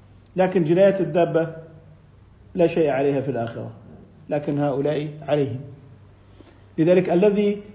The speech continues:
ي-، لا يحل الحلال ولا يحرم الحرام هو كمثل هذه الدواب،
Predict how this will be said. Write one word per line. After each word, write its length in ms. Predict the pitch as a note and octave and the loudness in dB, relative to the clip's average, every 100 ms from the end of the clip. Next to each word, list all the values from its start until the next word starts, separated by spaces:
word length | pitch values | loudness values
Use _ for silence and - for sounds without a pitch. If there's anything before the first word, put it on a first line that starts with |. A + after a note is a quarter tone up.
| - - | -14 2
ي-، 120 | E3+ | 4
لا 160 | F3 B3+ | 6 6
يحل 380 | C4 - A#3+ | 6 4 6
الحلال 440 | G#3+ F3 F3+ F3+ C#3+ | 6 6 6 6 6
ولا 200 | E3 A#3 | 6 6
يحرم 480 | B3+ A3+ A#3 A3+ A3+ | 6 8 8 8 4
الحرام 540 | F#3+ G3 G#3 A#3+ A#3+ - - - - | 4 6 6 4 0 -10 -18 -20 -2
هو 280 | C4 A#3+ A#3 A#3 - | 6 8 6 2 -2
كمثل 360 | G#3 G#3+ A3 G#3+ | 0 2 2 6
هذه 320 | G3 F#3 F3 | 6 6 4
الدواب، 360 | D#3+ D3+ A2 | 2 2 2